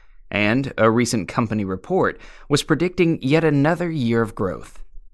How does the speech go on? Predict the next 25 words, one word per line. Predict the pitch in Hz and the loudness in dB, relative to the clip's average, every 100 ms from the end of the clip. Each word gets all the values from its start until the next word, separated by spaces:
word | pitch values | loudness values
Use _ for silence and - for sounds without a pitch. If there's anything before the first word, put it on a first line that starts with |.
| - - | -20 -2
Aspesi, | 143 - 226 220 - 104 | 0 2 0 0 0 2
though, | 90 87 - - - | 0 0 -4 -14 -4
had | - 139 | -2 0
reason | 180 233 240 | 0 0 0
to | 190 | 0
believe | 139 117 113 131 | 0 2 2 0
that | 101 - | -2 2
that | 131 160 | 2 0
prediction, | - 127 80 - 98 143 156 _ - | 0 -2 -2 -6 -6 -6 -10 _ -4
along | - 123 113 127 | 2 6 6 4
with | 131 - | 0 -2
those | 92 117 101 | -2 0 -2
of | 87 - | -6 -2
every | 123 127 117 | 0 2 2
other | 107 | 2
major | 110 104 98 104 | 2 0 0 -2
financial | - 104 98 92 101 | -2 -2 -2 -2 -2
analyst, | 160 123 69 73 - - - _ - | 0 -2 -4 -8 -10 -12 -20 _ -4
was | 135 135 | 0 0
wrong. | 123 113 87 71 - - - _ _ _ _ _ - | 2 2 2 -6 -14 -20 -20 _ _ _ _ _ -2
The | 143 | 0
core | - 190 226 254 | 2 2 2 2
of | - 120 | 0 0
Elsevier's | 143 147 - 123 113 113 123 | 0 2 0 0 0 2 2
operation | 117 117 120 127 - 90 110 | 0 2 0 0 -2 -6 -8